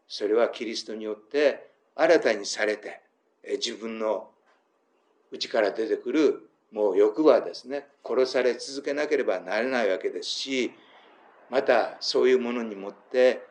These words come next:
えー、この外に出てくるものがあるならば、捨てなければならない。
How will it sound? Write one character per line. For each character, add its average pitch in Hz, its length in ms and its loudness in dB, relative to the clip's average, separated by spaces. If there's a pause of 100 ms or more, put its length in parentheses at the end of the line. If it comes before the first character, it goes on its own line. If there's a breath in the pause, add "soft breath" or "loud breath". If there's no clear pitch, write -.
(220)
え 101 380 -6
ー、 - 20 -20
こ 117 120 0
の 110 200 2 (1000)
外 123 320 -2
に 104 140 -6
出 127 140 6
て 123 120 0
く 117 100 -6
る 110 100 -6
も 110 180 -8
の 107 100 -6
が 104 100 -4
あ 110 40 0
る 110 120 -4
な 110 140 -10
ら 135 100 -8
ば、 156 340 0 (380)
捨 - 240 -4
て 110 40 -2
な 117 140 -2
け 113 120 0
れ 104 60 2
ば 90 140 -4
な 90 160 -10
ら 98 100 -6
な 98 120 -12
い。 - 100 -18